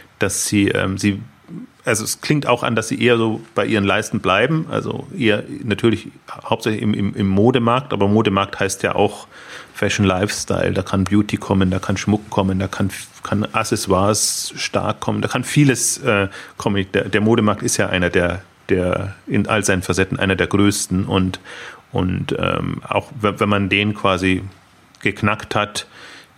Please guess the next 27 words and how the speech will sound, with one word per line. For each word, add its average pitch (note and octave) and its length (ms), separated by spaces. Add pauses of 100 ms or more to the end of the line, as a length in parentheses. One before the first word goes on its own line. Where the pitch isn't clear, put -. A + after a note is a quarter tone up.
(100)
ähm, F#2 460 (140)
hat - 180
man G2 120
da F#2+ 140
auch - 100
echt - 240
gute A2+ 220
Potenziale G2 720
und G2+ 100
ich - 80
bin B2 100
mal C3+ 120
gespannt. G#2 540
Also - 260
ich, - 340 (180)
ich C#3 160
erwarte G#2 400
mir G2 240
eigentlich F#2+ 640
spätestens A2 680
bis - 140
Ende G2 220
nächsten F#2 300
Jahres F2+ 380
mindestens G#2 380
eine F#2+ 240
Übernahme, F2 540